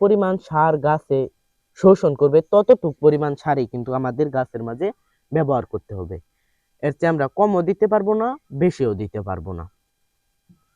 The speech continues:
এই ছিল আজকে আমার এই ভিডিওটা। আমার এই পেঁপে ক্ষেতের মাঝে আড়াইশো চারা আছে, এই আড়াইশো চারার এই ক্ষেতটাই আপনাদের সামনে আমি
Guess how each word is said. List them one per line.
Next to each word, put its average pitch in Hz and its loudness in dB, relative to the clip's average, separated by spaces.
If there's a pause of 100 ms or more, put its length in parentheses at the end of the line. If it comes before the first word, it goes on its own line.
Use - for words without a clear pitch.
(800)
এই 196 10
ছিল 185 8 (120)
আজকে - 4 (100)
আমার 151 6
এই 135 4
ভিডিওটা। 139 6 (1120)
আমার 180 8
এই 214 8 (100)
পেঁপে 247 8
ক্ষেতের 160 6
মাঝে 143 6 (420)
আড়াইশো 202 8 (100)
চারা 170 8 (100)
আছে, 131 0 (260)
এই 156 6 (120)
আড়াইশো 202 4 (100)
চারার 180 4
এই 175 -2 (100)
ক্ষেতটাই 160 2
আপনাদের 135 -6
সামনে 143 0
আমি 160 -2